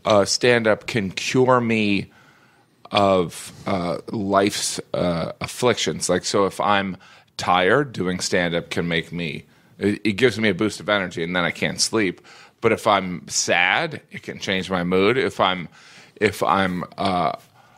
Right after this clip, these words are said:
overly confident, it kind of balances me out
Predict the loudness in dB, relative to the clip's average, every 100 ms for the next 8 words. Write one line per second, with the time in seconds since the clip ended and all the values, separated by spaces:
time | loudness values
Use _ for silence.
0 | _ _ 4 4 4 4 2 2 2 2
1 | 0 0 0 -2 -2 0 0 -4 -2 0
2 | 0 -2 -2 -4 -2 -2 2 2 2 0